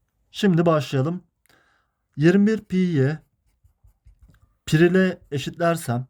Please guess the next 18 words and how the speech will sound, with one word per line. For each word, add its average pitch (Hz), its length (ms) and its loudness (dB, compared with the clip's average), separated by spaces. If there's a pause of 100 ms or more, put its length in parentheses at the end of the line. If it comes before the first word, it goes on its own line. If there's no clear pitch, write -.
(260)
R 143 220 4
yerinde 127 380 0
de 117 40 -6
üç 135 320 -10
yazıyorum. 170 500 -4 (720)
Buradan 160 480 2
L 165 300 0 (920)
nedir? 165 480 -2 (1160)
Şunları 143 320 -2
sadeleştir. 131 800 -2
Yedidir, 139 500 -2
değil 190 120 2
mi? 101 140 -4 (640)
Yani 170 240 0
şuraya 175 260 0
bir 156 60 -2
yedi 156 220 0
yazdım. 147 500 -2